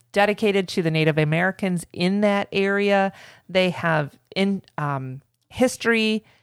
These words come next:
about the Tomoka chief and the Tomoka Indians. You can hike trails in Tomoka State Park. And again, right off of A one A,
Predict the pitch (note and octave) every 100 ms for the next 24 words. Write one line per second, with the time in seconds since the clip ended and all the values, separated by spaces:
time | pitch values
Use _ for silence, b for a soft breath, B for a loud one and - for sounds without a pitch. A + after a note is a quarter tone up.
0 | b b b b _ - E3+ F3 E3+ -
1 | F3+ - F#3 E3+ E3+ F3 D#3+ D3+ - _
2 | _ - - A#3 A#3 - - - - E3+
3 | E3 D#3 E3 D#3+ - F#3+ G3+ G#3 G3+ G3+
4 | G3 F#3 E3+ E3+ D#3+ D3 - - - G3
5 | G3 F#3+ F#3+ F#3+ - F#3+ F#3+ F#3 F#3 F#3
6 | F#3+ - F#3 - F3+ F3+ F3 F3+ A#3+ A3+
7 | G3 F#3+ B B - A#3 A#3+ A3+ G#3+ G#3
8 | G3+ - F#3 F3+ F3 - E3 D#3+ D#3+